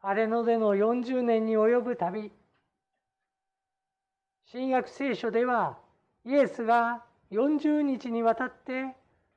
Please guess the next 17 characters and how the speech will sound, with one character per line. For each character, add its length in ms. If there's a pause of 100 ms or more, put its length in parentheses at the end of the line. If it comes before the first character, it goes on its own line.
(140)
サ 140
タ 140
ン 100
か 160
ら 200
誘 220
惑 420
を 200
受 140
け 40
ら 120
れ 100
た 120
出 140
来 120
事 260
が 340